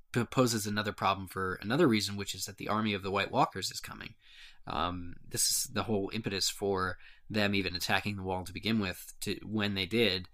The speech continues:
is to escape this, this army. And now that they have lost their leader, um, and I think Varamir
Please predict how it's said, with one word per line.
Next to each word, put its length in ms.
is 180
to 140
escape 440
this, 460
this 180
army. 320
And 200
now 320
that 280
they 400
have 200
lost 460
their 120
leader, 520
um, 560
and 220
I 60
think 180
Varamir 240